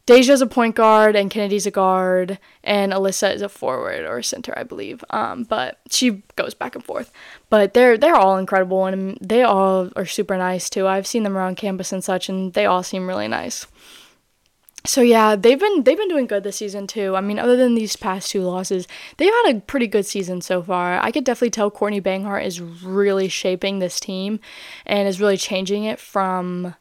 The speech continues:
what the previous coach did, because she kind of made a mess for U N C. Um, I probably shouldn't be talking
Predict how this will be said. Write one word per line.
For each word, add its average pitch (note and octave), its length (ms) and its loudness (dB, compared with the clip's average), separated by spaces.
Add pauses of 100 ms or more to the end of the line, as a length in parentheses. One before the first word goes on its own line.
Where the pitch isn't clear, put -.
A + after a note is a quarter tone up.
(320)
what G3 160 -2
the - 100 -6
previous E4 440 0
coach - 580 0 (400)
did, G4+ 280 2 (160)
because A#3+ 560 0
she F4+ 340 2
kind C4+ 460 0
of B3 120 4
made G#3 260 0
a F#3+ 60 -2
mess - 420 -6 (380)
for G3 260 0
U F#3 240 -6
N A#2 160 -8
C. - 380 -12 (320)
Um, G3 640 -2 (800)
I F4 120 0
probably F#4+ 380 0
shouldn't A3+ 300 2
be G#3 100 -2
talking F#3+ 800 -4